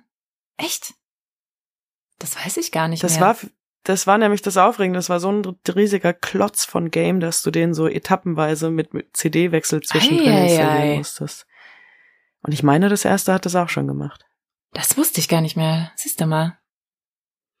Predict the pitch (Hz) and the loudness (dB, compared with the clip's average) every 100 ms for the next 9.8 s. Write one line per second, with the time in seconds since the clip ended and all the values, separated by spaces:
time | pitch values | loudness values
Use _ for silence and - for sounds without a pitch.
0 | _ _ _ _ _ _ 180 175 170 - | _ _ _ _ _ _ 0 2 2 0
1 | 175 - - 170 156 151 160 214 247 233 | -4 -4 0 2 2 2 2 2 2 0
2 | 247 240 240 220 254 165 151 - 165 175 | 0 -4 -6 -4 -4 -8 -8 -6 -2 -2
3 | 180 - 185 214 220 214 - 175 - 185 | -2 0 2 2 0 0 0 -2 0 0
4 | 185 - 160 160 156 151 151 151 151 143 | 0 0 0 2 2 2 0 2 2 0
5 | - 147 - 185 156 151 151 156 180 165 | -4 -8 0 0 2 0 -2 -2 0 0
6 | 135 160 165 170 208 - 135 135 135 143 | -2 -4 -4 -4 -6 -6 -6 -4 -6 -8
7 | 143 156 143 139 143 147 165 165 - 151 | -10 -10 -6 -4 -2 2 0 0 -2 -2
8 | 147 156 151 156 147 156 165 143 156 156 | 0 0 0 2 0 2 0 0 0 0
9 | 143 151 143 143 147 - 139 151 | 0 -4 -4 -6 -6 -6 -6 -8